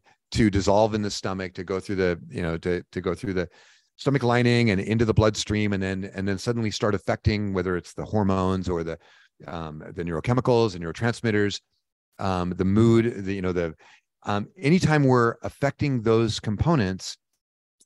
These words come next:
if we're aware, we can optimize that. We can take advantage of those activities, use it as a lever. It isn't the solu-, it isn't the cure.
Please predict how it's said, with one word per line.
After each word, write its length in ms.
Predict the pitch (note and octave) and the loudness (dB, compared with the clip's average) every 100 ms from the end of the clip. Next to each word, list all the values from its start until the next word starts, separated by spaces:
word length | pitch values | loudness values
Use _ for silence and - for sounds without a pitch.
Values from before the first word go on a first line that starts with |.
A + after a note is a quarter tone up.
| _ - | _ -4
if 200 | A#2+ A#2 | -4 2
we're 140 | A#2 | 2
aware, 640 | G#2 G#2 D#3+ C3 G#2+ G2+ - _ _ - | 2 2 2 4 2 0 -4 _ _ -2
we 140 | A#2 B2+ | 0 2
can 140 | A#2 G#2+ - | 0 -2 0
optimize 560 | A#2+ - A2 F2+ E2+ | 0 2 0 0 -4
that. 240 | - C#2 C2 | -8 -10 -8
We 180 | A2 A2 | -4 -2
can 140 | G#2 G#2 | 0 0
take 180 | C#3+ | 0
advantage 480 | A#2+ G2+ G#2+ G#2+ G2 | 0 0 0 -2 -2
of 200 | F#2 F2 | -4 -2
those 220 | F2+ E2 | -2 -2
activities, 600 | F2 E2 A2 F2+ D#2+ D#2 - _ _ - | -4 -4 -6 -6 -8 -10 -16 _ _ -2
use 240 | B2 D#3 E3 | 4 6 4
it 80 | |
as 140 | D3 A#2+ | 2 0
a 60 | A2 | 0
lever. 640 | G#2+ A#2+ G2 F#2 E2+ F2 _ _ B2+ | 2 2 2 0 -2 -6 _ _ -2
It 120 | C3+ | 0
isn't 360 | D3+ D#3+ F#3 | 0 0 -2
the 80 | D3 | -4
solu-, 380 | C#3 C#3+ B2+ C#3 | 0 2 4 4
it 120 | B2+ | 4
isn't 240 | D3 D3 B2+ | 4 0 -4
the 80 | A#2+ | -6
cure. 520 | - C#3 E3+ G#3 | 0 4 6 4